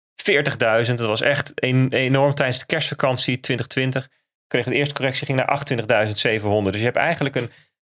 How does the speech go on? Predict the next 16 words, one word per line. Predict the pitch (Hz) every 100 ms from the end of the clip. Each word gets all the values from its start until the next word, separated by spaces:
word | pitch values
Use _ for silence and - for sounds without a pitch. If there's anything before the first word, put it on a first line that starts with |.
| -
een | 123 -
aantal | 160 180 131
keren | - 151 156 139
dat | 127
die | 127
koers | 143 131 127
zo | 127
op | - 147
de | -
achtentwintigduizend, | 117 143 135 - 139 127 117 113 113 127
negenentwintigduizend | 131 - 117 110 117 127 120 - _ _ _ _
daar, | - 117 107 107
daar, | 110 101 -
daar | 113 104 -
is | -
gedaald. | - 107 107 165 190 -